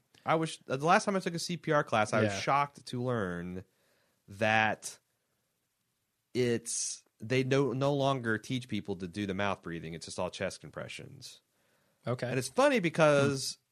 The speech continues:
Speaker 2: Hmm.
Speaker 1: the guy intimated that it's because people are not, you know, the, the average person can't remember the number of chest compressions you're supposed to do to breathing.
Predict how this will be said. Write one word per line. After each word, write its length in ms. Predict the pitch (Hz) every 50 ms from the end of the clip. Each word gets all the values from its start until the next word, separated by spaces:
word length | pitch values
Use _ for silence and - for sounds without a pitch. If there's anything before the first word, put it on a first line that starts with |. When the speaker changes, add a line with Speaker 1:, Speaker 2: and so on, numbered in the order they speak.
| _
Speaker 2:
Hmm. 60 | - 117
Speaker 1:
the 240 | - 135 131 131 127 123
guy 380 | 139 160 180 190 185 185 170
intimated 1000 | - 156 220 262 - 202 160 127 110 101 95 95 85 95 95 101 101 104 76 98
that 320 | 107 107 107 104 104 104 -
it's 220 | 107 110 - -
because 1080 | - 113 110 - - 131 123 117 113 113 110 107 107 107 104 104 104 104 - - - - _ _ _ _ _
people 640 | - 160 165 139 - 143 135 127 123 123 127 123 -
are 160 | 113 113 110
not, 320 | 113 117 113 110 - - - _ _ _ _ _ _ -
you 120 | 113 117
know, 180 | 110 104 101 95
the, 140 | 90 101 95
the 100 | 95 104
average 260 | 117 135 151 147 127
person 280 | - 151 143 - 127 113
can't 220 | - 127 123 110
remember 380 | 110 107 113 131 139 131 117 101
the 100 | 95 98
number 260 | 98 104 107 110 104
of 80 | 98 -
chest 260 | - 120 113 110 -
compressions 560 | - 98 - - 98 95 - - 95 92 92
you're 100 | 87 87
supposed 280 | - - - 98 92 -
to 80 | - 85
do 220 | 85 95 90 90
to 140 | - - -
breathing. 640 | - 151 208 233 165 92 87 - 65 76 76 78